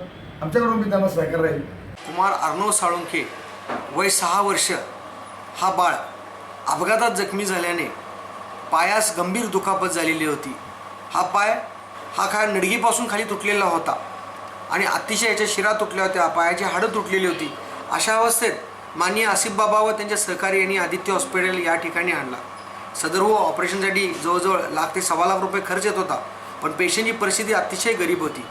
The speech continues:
Speaker 2: पेशंटचे वडील हे एक शाळेतल्या मुलांना सोडण्यासाठी त्यांची रिक्षा आहे, त्या रिक्षातनं ते ड्रायव्हर म्हणून काम करतात. अशा ह्या रुग्णाची यशस्वी शस्त्रक्रिया करून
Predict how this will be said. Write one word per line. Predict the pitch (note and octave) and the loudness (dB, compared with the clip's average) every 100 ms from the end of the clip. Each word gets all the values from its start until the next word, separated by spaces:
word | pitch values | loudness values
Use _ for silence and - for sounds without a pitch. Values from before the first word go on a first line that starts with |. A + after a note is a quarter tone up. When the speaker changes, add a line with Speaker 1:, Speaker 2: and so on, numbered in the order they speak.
| - - - - | -12 -14 -8 0
Speaker 2:
पेशंटचे | E3 G#3+ G#3+ | 0 2 2
वडील | G#3+ G#3+ | 4 2
हे | G3+ A3 | 2 4
एक | A3 A3+ A3+ | 4 4 2
शाळेतल्या | G3 F#3+ G#3 A3 | 2 2 2 0
मुलांना | G#3 G3+ G#3+ A#3 G3+ - - - | 2 2 2 2 2 -4 -8 -2
सोडण्यासाठी | F#3+ F#3 A3 G#3+ G3 A3+ F#3 - - | 0 2 2 2 0 -2 -4 -10 -8
त्यांची | F#3 G3+ A3+ | -2 0 2
रिक्षा | G#3 - B3+ | 2 2 2
आहे, | A3+ - - - - - - | 2 0 -6 -14 -16 -16 -4
त्या | G3+ | 0
रिक्षातनं | G#3 G#3 A#3 A#3+ | 0 2 2 2
ते | B3 | 0
ड्रायव्हर | A#3+ A3 G#3 A#3+ | 2 4 6 4
म्हणून | C4 B3+ | 4 2
काम | A#3+ G3+ F3+ | 2 0 0
करतात. | D#3+ - - - - - - - - | -4 -6 -10 -16 -18 -18 -16 -14 -4
अशा | D#3 G3+ | -2 0
ह्या | G#3 A3 | 2 2
रुग्णाची | G3+ F#3+ G#3 G#3 F3+ - - - - | 2 2 2 2 0 -4 -12 -14 -2
यशस्वी | F3 G#3+ A3+ A#3+ | 0 2 2 2
शस्त्रक्रिया | G3 F#3 G#3+ A#3 A3+ | 2 0 2 4 4
करून | - G#3 E3 | 2 2 0